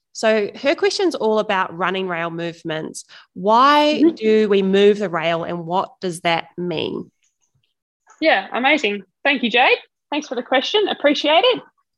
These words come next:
Speaker 2: Um, yeah, pretty much the running rail and why do we move it and what does it mean? It, it's pretty much just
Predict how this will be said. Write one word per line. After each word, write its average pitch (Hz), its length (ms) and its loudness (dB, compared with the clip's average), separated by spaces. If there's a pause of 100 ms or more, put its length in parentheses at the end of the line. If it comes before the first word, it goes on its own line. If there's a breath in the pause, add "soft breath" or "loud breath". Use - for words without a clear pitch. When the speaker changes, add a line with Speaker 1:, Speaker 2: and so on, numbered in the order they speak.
(220)
Speaker 2:
Um, 330 560 2 (340)
yeah, 359 320 2
pretty 466 200 0
much 349 520 -4 (120)
the 320 80 -10
running 311 280 -4
rail 302 420 0
and 254 480 -8
why 262 340 2
do 269 100 -4
we 247 100 -4
move 226 300 -2
it 233 240 2
and 220 100 -8
what 233 100 0
does 247 140 -4
it 214 120 -10
mean? 220 300 -2
It, - 160 -10
it's - 200 -6
pretty 339 260 -2
much 330 380 -6
just - 400 -8